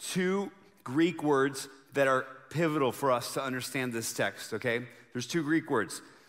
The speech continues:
that are side by side. They're both verbs, and they're both imperative verbs, okay? So what I mean by that is they're verbs that say, "You need to do something,"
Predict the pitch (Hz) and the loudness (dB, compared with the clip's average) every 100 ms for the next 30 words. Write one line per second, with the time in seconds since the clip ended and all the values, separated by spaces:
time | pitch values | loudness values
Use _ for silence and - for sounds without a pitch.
0 | - - 135 127 - 170 160 147 151 143 | -20 0 2 2 0 4 4 4 2 2
1 | 135 101 87 120 107 - 147 170 147 123 | 2 0 0 -4 -4 2 4 4 -2 0
2 | 127 123 120 - - 127 131 131 107 143 | 2 2 0 -10 -4 0 2 0 2 2
3 | 156 151 - 156 151 151 - 170 160 127 | 2 0 -2 -2 -2 -6 -2 2 4 2
4 | 95 87 92 80 - - 107 127 151 156 | -2 -4 -6 -6 -12 -12 -2 0 0 -6
5 | - - - - 147 139 127 143 143 185 | -20 -20 -20 0 2 2 2 2 4 2
6 | 220 165 127 123 - 147 143 147 123 165 | 4 4 6 4 2 0 4 4 6 6
7 | 151 165 147 - 139 123 123 170 196 175 | 4 2 4 6 4 4 0 0 2 4
8 | 127 117 165 - 110 98 82 | 4 4 4 2 2 0 -6